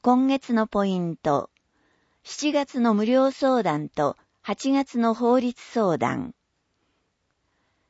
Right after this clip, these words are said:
二十二ページから二十八ページまで、情報ボックス、教室、講座、スポーツ、催し物、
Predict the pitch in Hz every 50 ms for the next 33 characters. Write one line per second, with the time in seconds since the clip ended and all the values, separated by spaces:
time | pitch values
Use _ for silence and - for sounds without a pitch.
0 | _ - 269 302 330 285 - 285 269 233 190 175 175 180 - - 262 254 247 220
1 | 170 156 156 - 165 147 151 151 143 143 - _ - 233 277 302 262 302 294 277
2 | 233 202 170 156 156 - - - - 254 247 226 196 147 147 160 160 147 143 139
3 | 139 131 131 - - _ _ _ _ _ _ _ _ _ _ _ - 196 254 285
4 | 311 320 320 302 320 302 285 285 254 269 262 262 - _ - 180 156 - - 147
5 | 147 139 - - _ _ _ _ _ _ _ _ _ _ _ - - 269 277 285
6 | 302 320 - - - 226 220 220 208 - - - 220 220 226 226 208 208 208 180
7 | 175 165 - - _ _ _ _ _ _ - - - - - 294 302 294 254 208
8 | - - - 143 143 143 - - _ _ _ _ _ _ 185 196 208 226 262 269
9 | 269 285 294 - - - 220 208 208 202 190 180 170 147 -